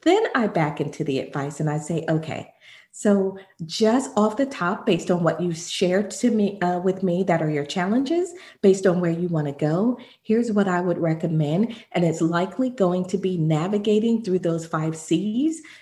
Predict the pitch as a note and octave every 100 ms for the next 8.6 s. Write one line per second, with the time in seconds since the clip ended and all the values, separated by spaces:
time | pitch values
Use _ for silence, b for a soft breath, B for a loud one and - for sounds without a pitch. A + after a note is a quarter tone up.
0 | B G3+ G3+ F#3 E3+ E3+ - B B F#3
1 | F3 E3+ E3 - G3+ D#4+ - - A3+ F3
2 | D3+ D3+ - E3 E3 G3 B3 C#4 C#4 -
3 | G#3 G3 E3 D#3+ D3+ - F#3 F#3 F3+ D#3
4 | D#3 F3+ G#3+ C#4+ D4 D4 D#4+ D#4+ B B
5 | - F#3+ - F#3+ F#3+ F3+ F#3 E3+ - -
6 | A3 B3 D#4+ E4 - B B A#3+ A3+ G3
7 | E3+ D#3+ A3+ B3+ - - B3+ C4 - -
8 | G3+ A3 D4+ F#4 -